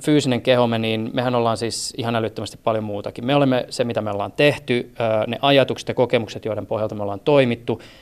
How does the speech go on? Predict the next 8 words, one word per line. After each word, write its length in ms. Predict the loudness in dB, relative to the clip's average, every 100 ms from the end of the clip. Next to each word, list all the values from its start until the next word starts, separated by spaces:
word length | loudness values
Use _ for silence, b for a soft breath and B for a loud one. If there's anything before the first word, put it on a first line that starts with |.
| B
Kuoleman 380 | 4 6 8 6
jälkeen 420 | 8 6 6 4
meidän 220 | 2 2 2
elämämme 600 | 4 4 2 -2 -4 -4 -6
jatkuu 580 | 2 2 2 -4 -2 -2 2
läheistemme 540 | 2 2 -2 -4 -6
sydämissä 640 | -4 -2 -2 -2 -6 -4
ja 180 | -4 -4